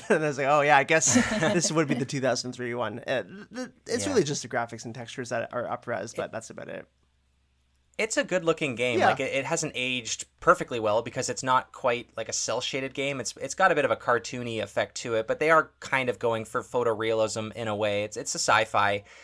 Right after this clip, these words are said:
Speaker 2: uh, game. I was gonna say movie, but it feels like a movie, and that's the reason why so many people like it, and that's why the game has a five out of,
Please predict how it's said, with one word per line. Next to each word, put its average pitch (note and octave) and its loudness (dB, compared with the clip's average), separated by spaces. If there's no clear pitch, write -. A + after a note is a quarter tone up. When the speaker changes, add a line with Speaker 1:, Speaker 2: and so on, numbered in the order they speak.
Speaker 2:
uh, G2+ 2
game. G2+ 0
I - -2
was G2 -4
gonna G#2 -6
say F#2+ -10
movie, G2 -6
but G2+ -4
it B3 -6
feels B3+ 0
like F#3+ 0
a G#3 2
movie, D#3 -2
and A2+ -4
that's D#3 0
the D#3 -2
reason C#3 -2
why A#2+ 4
so - 2
many C3 0
people A2+ -4
like A#2+ 0
it, A2+ 0
and G2+ -4
that's A#2 -4
why B2+ 2
the A#2 0
game A2+ -4
has A2+ 0
a A2 -4
five A2 2
out G#2 2
of, - -8